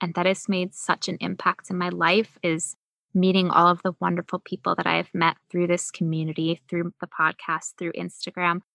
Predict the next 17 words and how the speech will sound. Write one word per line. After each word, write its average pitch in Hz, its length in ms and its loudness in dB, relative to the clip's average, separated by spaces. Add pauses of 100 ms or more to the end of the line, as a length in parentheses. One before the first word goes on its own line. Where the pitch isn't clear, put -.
(400)
through 214 220 6
having 220 480 6
this 277 260 2
awful 233 320 8
disease 202 460 -2
called 185 240 0
endometriosis. 190 1200 -8 (600)
This 208 180 -2
community 190 460 0
is 185 80 -10
so - 140 -2
invaluable 180 600 0
to - 140 -8
so - 180 -6
many 165 260 -2
of 190 60 -2
us. 220 400 0